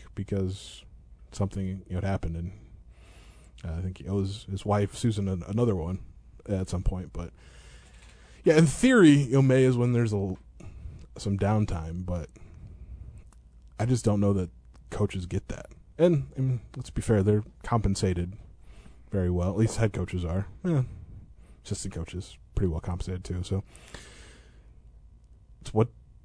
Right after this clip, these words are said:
the job is now. And that's part of why they get paid what they do,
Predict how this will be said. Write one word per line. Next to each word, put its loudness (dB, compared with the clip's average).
the 4
job 6
is 6
now. -8
And -6
that's -8
part 4
of 6
why 6
they 4
get -2
paid 6
what 0
they 4
do, 0